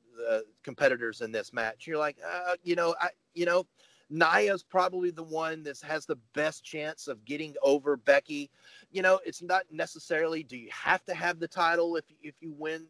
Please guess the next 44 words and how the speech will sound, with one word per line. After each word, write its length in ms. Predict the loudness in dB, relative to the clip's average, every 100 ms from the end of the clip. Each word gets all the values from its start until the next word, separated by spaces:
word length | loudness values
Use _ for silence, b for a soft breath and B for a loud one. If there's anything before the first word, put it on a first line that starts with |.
| _ -20
you 120 | -12
know, 140 | -10 -12 _ _ _
if 140 | -10
you 80 | -4
don't 160 | -4
success-, 600 | -4 -10 -2 2 2 0 -18 -20 -18
successfully 840 | -6 -6 2 4 4 0 -2 -2
cash 400 | -4 -4 -4 -4
in, 260 | -2 -2 -4
you 80 | 4
know, 140 | 4
the 100 | 4
briefcase. 760 | -2 -4 -4 4 4 4 -6 -16 _ _ _ 4
Um, 480 | 4 6 2 -2 -8 _ b -4
and 100 | -4
then 120 | 0
you 100 | 2
look 160 | 4 4
at 60 |
the 80 | 0
men's 340 | -2 -2 -2 0
side 300 | 2 4 2
of 160 | 0
it. 100 | -4 _
You 120 | 0
know, 220 | 4 4 2
I, 60 | -4 -6
I'm 80 | -8
sure 260 | 0 0 0
A 140 | -2
J 440 | 2 2 2 -2 -6
is 140 | -6
the 100 | -4
favorite. 460 | 0 0 2 0 -2 _ _
Um, 400 | 0 2 0 -4
he's 180 | -8 -12
come 220 | -6 -4
back 260 | 4 4 2
from 140 | -4 -6
the 100 | -4
dead. 360 | 0 2 2
He 100 | -2
was 180 | -10 -12
buried. 480 | 0 4 4 4